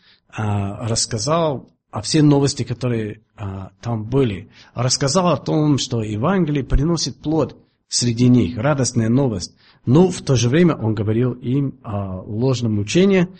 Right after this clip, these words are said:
которое, а, есть там. И Павел пишет это письмо в ответ. И, а, то, что мы читали, это, это молитва Павла.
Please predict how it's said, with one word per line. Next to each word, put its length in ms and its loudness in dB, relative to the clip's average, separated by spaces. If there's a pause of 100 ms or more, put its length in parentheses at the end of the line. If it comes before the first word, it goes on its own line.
(300)
которое, 560 -4 (340)
а, 380 -4
есть 360 0
там. 340 -4 (500)
И 320 -2
Павел 400 -2
пишет 420 -2
это 260 -6
письмо 720 -4 (320)
в 120 -6
ответ. 480 -4 (2250)
И, 500 0 (100)
а, 640 -6 (1200)
то, 160 2
что 180 0
мы 200 2
читали, 420 -4
это, 240 -2
это 320 -6
молитва 540 0
Павла. 600 -6